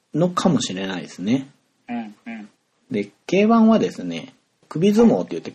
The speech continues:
Speaker 1: 組んだ状態での膝蹴りっていうのが、回数制限みたいなのが確かあって。
Speaker 2: おー、
Speaker 1: うん。
Speaker 2: はい、はい。
Speaker 1: ケーワンはキックボクシング系の中でもパンチ重視なんですよね。
Speaker 2: うん、うん、うん、うん。
Speaker 1: で、逆に、ムエタイは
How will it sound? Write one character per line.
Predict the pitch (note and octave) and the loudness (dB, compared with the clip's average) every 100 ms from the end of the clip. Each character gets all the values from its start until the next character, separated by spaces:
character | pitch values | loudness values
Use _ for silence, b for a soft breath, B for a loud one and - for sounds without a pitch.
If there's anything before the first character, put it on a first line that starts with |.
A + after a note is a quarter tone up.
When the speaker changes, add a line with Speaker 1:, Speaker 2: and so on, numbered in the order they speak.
| - | -14
Speaker 1:
組 | - C#4+ | -2 2
ん | F3 | 4
だ | F#2+ | 2
状 | F#2+ F#2+ G2 | 2 0 0
態 | A2 G#2 G#2 | 0 2 2
で | E3 | 2
の | A#2 | 0
膝 | - G2 F#2 | -2 -4 -2
蹴 | F2+ | -2
り | F2+ | -2
っ | |
て | F2 G2+ | -4 -4
い | |
う | E2+ | -4
の | D2+ | -6
が、 | D#2+ D2 - - | -10 -10 -14 -2
回 | F#3 G3 | 0 2
数 | A3 | 2
制 | G#3 G3 | 4 2
限 | - D2 | 2 -4
み | C#2+ | -8
た | D2 | -10
い | |
な | D2+ | -10
の | |
が | D2+ | -12
確 | - - | -12 -12
か | E2+ | -12
あ | |
っ | - | -14
て。 | _ - D3 _ _ - | _ -14 -14 _ _ -10
Speaker 2:
お | D3 D3 C#3+ C#3+ C3+ | -8 -6 -8 -14 -6
ー、 | |
Speaker 1:
う | B2+ | 0
ん。 | |
Speaker 2:
は | A#2 | 2
い、 | - B2 | 0 -8
は | A#2 | -12
い。 | G2+ _ | -14 _
Speaker 1:
ケ | - F#3+ | -2 2
ー | |
ワ | G3+ G3+ | 4 4
ン | |
は | F#3 | 0
キ | D#3 D#3+ | -4 -10
ッ | D#3 - | -12 -8
ク | G3+ | 0
ボ | G#3 G#3 | 0 0
ク | - | -4
シ | - | -4
ン | F3 F3+ | -2 0
グ | F3+ E3+ | 0 0
系 | F3 E3+ | 0 2
の | E3+ | 0
中 | F3 F3+ C3 | 0 0 2
で | A2 | 2
も | G#2+ | 0
パ | - F#3+ | 0 2
ン | D#3 | 2
チ | - F2 | -2 -2
重 | G2+ F#2 | 0 -2
視 | - | -4
な | - | -16
ん | - | -20
で | |
す | - B2+ | -10 -6
よ | |
ね。 | F#3+ G#3 - | -4 -4 -10
Speaker 2:
う | |
ん、 | C3+ | -14
う | |
ん、 | A#2+ - B2+ A2 - | -14 -16 -16 -16 -12
う | |
ん、 | A2 - - | -12 -12 -16
う | A2 | -10
ん。 | |
Speaker 1:
で、 | C3 | -6
逆 | C#3 D3 G3 | -2 -2 0
に、 | G3 F#3+ F#3 _ _ | 2 0 -2 _ _
ム | A#2+ A#2+ | 2 4
エ | A#2+ | 4
タ | - A2 G#2 | 2 -4 -4
イ | G2 _ - | -8 _ -4
は | E3+ E3 - | 0 0 -2